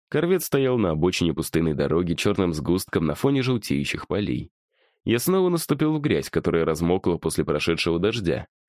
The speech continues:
выругался себе под нос и посмотрел на майора. Он стоял в одиночестве, глядя, как ветер гоняет дрожащие колосья в поле. Вот она, Русь.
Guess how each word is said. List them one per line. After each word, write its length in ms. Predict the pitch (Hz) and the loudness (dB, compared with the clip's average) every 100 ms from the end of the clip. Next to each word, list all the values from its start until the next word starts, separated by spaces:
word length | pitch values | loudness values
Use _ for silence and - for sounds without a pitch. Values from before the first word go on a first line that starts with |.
| - | -6
выругался 640 | 82 65 87 120 107 95 95 | -4 2 2 4 2 0 0
себе 260 | 95 90 | 2 2
под 160 | 82 85 | 2 0
нос 340 | 82 78 - _ _ _ _ 143 | 0 -2 -6 _ _ _ _ -4
и 80 | |
посмотрел 560 | 160 170 156 147 82 76 | -2 0 0 0 0 0
на 80 | 76 | 2
майора. 540 | 92 104 71 67 - _ _ _ _ _ _ _ - | 0 0 -2 -4 -8 _ _ _ _ _ _ _ -2
Он 160 | 151 | 0
стоял 360 | 143 151 143 135 | 0 0 2 2
в 60 | 127 | 2
одиночестве, 800 | 127 151 135 67 - 69 65 - - | 2 2 0 -2 -2 -2 -2 -8 -2
глядя, 320 | 87 90 87 | 0 2 2
как 200 | 90 - | 0 0
ветер 380 | 117 120 76 - _ - | 0 0 -2 -4 _ -4
гоняет 420 | 120 135 127 123 | 0 2 2 0
дрожащие 640 | 104 110 95 110 - 120 | 0 0 2 0 0 -2
колосья 500 | 104 104 73 67 - | 0 0 0 0 -2
в 120 | 104 - | -2 -2
поле. 400 | 90 65 62 - _ _ _ _ _ - | 0 -2 -6 -12 _ _ _ _ _ -4
Вот 340 | - 165 - | 0 0 0
она, 200 | 76 71 | 0 2
Русь. 360 | 95 80 - | 0 -2 -6